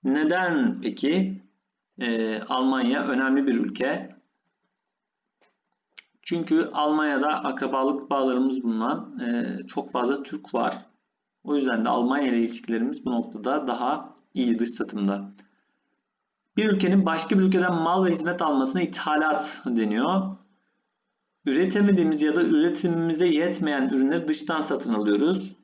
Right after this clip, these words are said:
Gelişmemiş ülkelerde üretim az olduğu için ithalatları yüksek oluyor. Yani gelişmiş ülkeler daha çok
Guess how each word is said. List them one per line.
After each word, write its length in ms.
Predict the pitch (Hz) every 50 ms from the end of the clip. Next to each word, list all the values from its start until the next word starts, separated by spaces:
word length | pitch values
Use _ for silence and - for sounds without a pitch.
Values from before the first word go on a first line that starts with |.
| _ _ _
Gelişmemiş 640 | - 147 151 190 202 - - 190 175 151 135 131 -
ülkelerde 1120 | 135 120 - - 147 156 160 160 151 147 - - - - - 117 131 165 190 185 - - - - _ _
üretim 360 | - 135 147 143 139 170 170 -
az 200 | 160 165 156 165
olduğu 200 | 143 123 117 113
için 180 | - - 165
ithalatları 580 | 156 151 - 151 143 135 131 117 127 131 131 143
yüksek 460 | 127 127 123 - - - 123 - -
oluyor. 300 | 110 98 92 92 98 - - - _ _ _ _ _ _ _ _ _ _ _ _ -
Yani 280 | 151 - 123 120 117
gelişmiş 440 | 120 131 139 156 - - 180 170 -
ülkeler 400 | 170 - - 139 147 160 165 151
daha 220 | 151 151 156 151 151
çok 380 | - 127 143 147 - - -